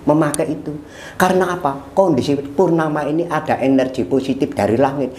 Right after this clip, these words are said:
yang bisa turun langsung gabung ke kita, sehingga kita minimal sehat, kuat, dan pinter. Iso-iso waskita ya sakti. Karena apa?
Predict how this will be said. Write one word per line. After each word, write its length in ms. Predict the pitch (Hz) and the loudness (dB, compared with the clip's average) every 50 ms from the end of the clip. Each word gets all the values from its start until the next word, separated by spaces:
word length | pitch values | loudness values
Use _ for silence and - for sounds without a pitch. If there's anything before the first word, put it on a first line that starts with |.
| - - - | -14 -4 2
yang 220 | 165 175 160 139 | 4 4 4 4
bisa 240 | - 131 110 147 143 139 | 2 2 4 4 2 4
turun 280 | - 156 147 139 156 147 | 2 2 2 2 2 2
langsung 280 | 139 135 131 139 143 | 2 0 0 -2 -4
gabung 280 | - 113 104 - 117 110 | -4 -4 -4 -4 -4 -6
ke 120 | - 107 - | -8 -10 -12
kita, 260 | - 143 - - 110 113 - - - - - | -12 -14 -14 -14 -16 -20 -20 -20 -20 -20 0
sehingga 400 | - 196 185 151 127 147 143 143 | 2 4 4 6 4 4 2 2
kita 260 | - 165 - 165 151 | -2 -4 -6 -6 -4
minimal 460 | 160 165 160 156 156 156 151 151 151 | -4 -4 -4 -4 -4 -4 -4 -6 -8
sehat, 380 | 143 - 151 135 113 110 110 110 110 - - - - - - - - - - - - - - - - - - - - - - - - - - - - - - - - - - - - - - - - - - - - - | -6 -4 -4 -4 -4 -4 -6 -8 -10 -14 -20 -20 -20 -20 -20 -20 -20 -20 -20 -20 -20 -20 -20 -20 -20 -20 -20 -20 -20 -20 -20 -20 -20 -20 -20 -20 -20 -20 -20 -18 -18 -16 -16 -14 -14 -14 -14 -14 -14 -14 -14 -14 -2 2
kuat, 340 | - 139 135 135 131 131 131 135 135 131 - - - - - - - - - - | 2 4 6 6 4 4 2 -2 -4 -4 -6 -10 -14 -14 -14 -14 -14 -14 -12 -4
dan 380 | - - 120 98 90 90 90 - | -2 0 0 2 2 2 4 4
pinter. 800 | 127 120 110 98 92 87 - 120 - - - - - - - - - - - - - - - - - - - - - - - - - - | 4 4 4 4 2 2 2 2 2 0 -2 -4 -6 -8 -12 -14 -16 -18 -20 -20 -20 -20 -20 -20 -18 -18 -16 -16 -16 -18 -18 -18 0 2
Iso-iso 520 | 160 151 - 139 131 127 127 170 175 170 | 4 4 6 6 4 4 4 2 2 2
waskita 760 | 139 131 131 131 - - - 139 143 143 - - - 147 151 | 0 0 -4 -6 -6 -6 -4 -4 -4 -4 -6 -8 -8 -6 -2
ya 140 | 139 113 98 | 0 0 0
sakti. 600 | 92 - 120 120 - - - - - 147 135 139 135 - - - - - - - - - - - - | 0 0 -2 -4 -4 -8 -8 -4 0 0 0 0 -2 -8 -12 -16 -18 -18 -20 -20 -20 -20 -20 -4 0
Karena 400 | - 190 214 220 214 208 233 247 | 2 2 4 4 4 4 2 2
apa? 220 | - - 165 143 | 2 -2 -4 -4